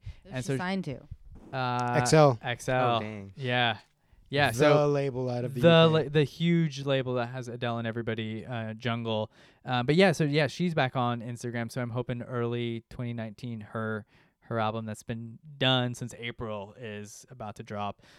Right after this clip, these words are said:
Speaker 2: Uh, but yeah, Aquila
Speaker 3: God, I
Speaker 2: was
Speaker 3: love
Speaker 2: another
Speaker 3: her.
Speaker 2: band that, um,
Speaker 1: <laughs>
Speaker 3: I do. She's
Speaker 2: Dude, she's
Speaker 3: amazing.
Speaker 2: phenomenal. Um, her, her first album is so good. But it was just such a, like,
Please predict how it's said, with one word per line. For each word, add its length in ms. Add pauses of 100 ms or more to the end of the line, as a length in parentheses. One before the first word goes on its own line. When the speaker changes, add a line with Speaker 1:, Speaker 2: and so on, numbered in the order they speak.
(200)
Speaker 2:
Uh, 140
but 100
yeah, 140
Aquila 260
Speaker 3:
God, 180
I 40
Speaker 2:
was 120
Speaker 3:
love 100
Speaker 2:
another 180
Speaker 3:
her. 40
Speaker 2:
band 280
that, 200
um, 560
Speaker 1:
<laughs> 1080
Speaker 3:
I 80
do. 340
She's 240
Speaker 2:
Dude, 180 (200)
she's 260
Speaker 3:
amazing. 80
Speaker 2:
phenomenal. 840 (260)
Um, 200
her, 360
her 180
first 300
album 300
is 80
so 220
good. 320 (280)
But 80
it 80
was 100
just 180
such 200
a, 120 (140)
like, 160